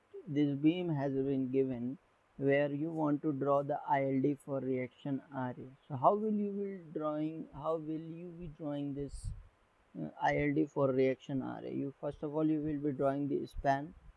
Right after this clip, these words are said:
Okay. Now you need to remove the restraint. First of all, you need to remove the restraint. So R A have been removed. So at that point, I have to provide a unit displacement in positive direction.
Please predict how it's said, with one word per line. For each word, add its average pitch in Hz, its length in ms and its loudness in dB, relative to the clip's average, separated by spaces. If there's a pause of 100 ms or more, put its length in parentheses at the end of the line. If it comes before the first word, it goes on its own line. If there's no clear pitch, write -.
(220)
Okay. 156 260 -8 (760)
Now 180 380 4 (1500)
you 160 220 8
need 220 240 4
to 247 100 4
remove 180 460 6
the 214 140 2
restraint. 143 640 -6
First 151 220 -6
of 175 100 -2 (100)
all, 185 180 8
you 180 240 -2
need 170 260 -12
to 202 140 -4
remove 156 360 2
the 208 160 -6
restraint. 123 420 -10
So 147 180 -8
R 160 280 12
A 190 160 2
have 156 320 2
been 180 160 0
removed. 131 420 4 (720)
So 165 160 8 (400)
at 156 280 10
that 185 200 4
point, 190 220 4
I 180 80 10
have 170 160 2
to 185 80 0
provide 165 540 4
a 170 260 6
unit 160 380 0
displacement 156 640 0
in 175 160 -12
positive 127 440 -6
direction. 123 460 -12